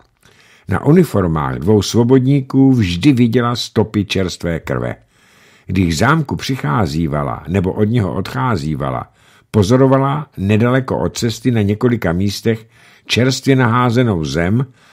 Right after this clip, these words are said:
a místo to bylo den ze dne větší. Jednou, když se pozdržela, uviděla ve sti zajaté Poláky. Ukryla se v houští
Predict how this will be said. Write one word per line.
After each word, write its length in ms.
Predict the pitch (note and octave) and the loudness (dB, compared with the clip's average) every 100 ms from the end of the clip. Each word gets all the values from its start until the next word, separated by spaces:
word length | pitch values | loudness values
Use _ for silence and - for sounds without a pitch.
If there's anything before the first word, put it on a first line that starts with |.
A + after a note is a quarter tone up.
| - | -8
a 120 | D#2+ | -4
místo 580 | D#2+ A#2 C3 - C3+ D3 - _ _ _ | 0 2 0 -2 -2 -4 -8 _ _ _
to 220 | G#2 C3 - _ _ | -2 -2 -4 _ _
bylo 300 | - G#2 F#2 | 0 2 2
den 400 | D2 F2+ A2+ B2 - | 2 0 0 0 -6
ze 220 | C#2+ F#2+ | -4 -2
dne 300 | F#2 G2+ G2+ | 0 -2 -4
větší. 580 | D#2 E2 - - B1+ A#1 _ _ _ | -2 -2 -2 -6 -8 -12 _ _ _
Jednou, 640 | D#2+ A#2 A2 B2 C3 D3 C#3 | -2 0 0 2 2 2 0
když 220 | G2+ A2 | -4 -4
se 120 | F#2 | -4
pozdržela, 760 | - E2 C#2+ F2 G2+ G#2+ B2 - _ _ _ _ - | -4 -4 -2 -2 0 -2 -2 -8 _ _ _ _ 0
uviděla 460 | A#2 C3 C3 A#2 | 6 6 6 4
ve 240 | F2+ A2 A#2 | 2 0 -2
sti 380 | - - A#2+ D2+ | -4 -4 -4 -4
zajaté 520 | D#2+ G2+ G#2+ A2 G#2 | -4 0 0 0 -2
Poláky. 720 | - E2+ D#2 C#2 B1+ - A1 - _ _ _ - | -2 -2 -2 -2 -6 -8 -12 -12 _ _ _ 0
Ukryla 640 | C3+ C3 C3+ C3 C3 A#2+ - | 0 2 0 0 -2 -6 -8
se 160 | - | -6
v 40 | C#2+ | -2
houští 720 | D#2 F#2+ - A2+ A#2+ B2+ | -2 -2 -4 0 0 0